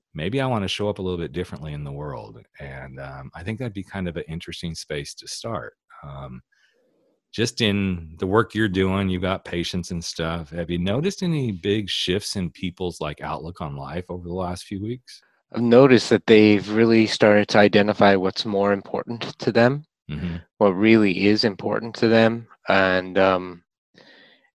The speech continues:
Speaker 2: I've also noticed that it, it has forced us to become creative
Speaker 1: Mm-hmm.
Speaker 2: in figuring out how we can connect, how we can show up, what we can do differently. It's, it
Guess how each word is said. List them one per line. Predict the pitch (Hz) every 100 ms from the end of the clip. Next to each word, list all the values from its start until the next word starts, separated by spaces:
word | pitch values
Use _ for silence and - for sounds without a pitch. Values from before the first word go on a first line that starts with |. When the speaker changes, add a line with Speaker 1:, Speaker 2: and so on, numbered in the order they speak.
| _
Speaker 2:
I've | 104 110
also | 135 -
noticed | 120 110 104 104 -
that | 117 110
it, | 113 113 110 -
it | 131 135 -
has | - 127 160 120
forced | - - 110 127 - - 110
us | 101 -
to | 117
become | 107 - 120 107 101
creative | - 104 95 101 120 87 - - _ _ -
Speaker 1:
Mm-hmm. | 76 67 76
Speaker 2:
in | 104 107 104 101 95 92 92 - _ _ _ _ _
figuring | 147 131 147 131
out | 110 101
how | 120
we | 143
can | 123 - 101
connect, | 107 104 104 98 - - - -
how | - 113 120
we | 113
can | 113 101
show | - 107 101
up, | 95 92 -
what | - 110 110 - 117
we | 107
can | 113 104
do | 107 104
differently. | 98 104 113 95 104 101 - - _
It's, | 107 107 _ - -
it | 117